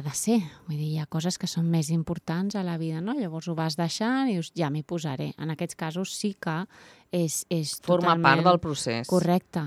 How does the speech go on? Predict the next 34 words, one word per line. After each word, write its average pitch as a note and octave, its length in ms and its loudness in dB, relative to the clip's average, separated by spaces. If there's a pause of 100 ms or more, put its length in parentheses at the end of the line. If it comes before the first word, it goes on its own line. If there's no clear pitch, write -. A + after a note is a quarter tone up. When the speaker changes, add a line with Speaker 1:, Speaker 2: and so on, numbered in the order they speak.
(100)
Speaker 1:
correcte. D#3+ 560 -4
Speaker 2:
I E3+ 60 -4
de D3+ 140 2
l'etapa C#3 340 0
vital. D#3 460 -2
Speaker 1:
Exacte, F3 560 0
exacte. F3 420 -2
Jo F#3 140 2
sempre B3+ 320 4
és G#3+ 80 0
el G#3 160 0
que F#3+ 160 2
dic, G#3 400 2
tot, F#3+ 240 2
eh, F3+ 560 4
ha F#3 140 4
de G3+ 180 6
dependre A#3+ 500 4
de G3 160 2
l'etapa F3 460 4
vital F3+ 240 2
en G3+ 160 4
la E3 80 0
que - 80 -4
et - 80 -8
trobis, D3 420 -4
no? A#3 120 2 (840)
Llavors G#3+ 320 10
és B3+ 80 8
això, G#3 320 4
com F#3 80 0
més G3 160 2
espai G3+ 480 2
tenim, A#3+ 320 6